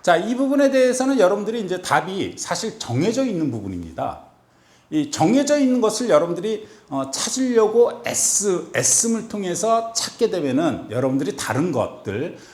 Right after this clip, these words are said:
아주 뭐, 어, 쉬운 질문이나 어려운 질문을 찾는데 조금이-, 조금이나마 도움이 될 수 있기 때문에, 어, 저희 석세스에서는 항상 거치는 질문입니다.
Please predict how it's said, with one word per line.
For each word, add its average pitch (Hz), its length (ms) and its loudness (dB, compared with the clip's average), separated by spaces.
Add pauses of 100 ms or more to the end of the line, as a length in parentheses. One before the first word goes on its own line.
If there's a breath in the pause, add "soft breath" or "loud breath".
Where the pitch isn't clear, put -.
(160 loud breath)
아주 156 240 2
뭐, 147 640 4
어, 135 1040 4 (380)
쉬운 294 760 2
질문이나 208 800 0
어려운 180 460 2
질문을 160 440 -2
찾는데 175 600 -2
조금이-, 135 580 2
조금이나마 127 800 0
도움이 247 320 4
될 226 140 4
수 - 140 -6
있기 165 240 -8
때문에, 147 520 -2 (340 loud breath)
어, 113 460 2
저희 147 180 2
석세스에서는 165 720 -2
항상 240 640 0 (300 loud breath)
거치는 147 760 2
질문입니다. 101 760 -2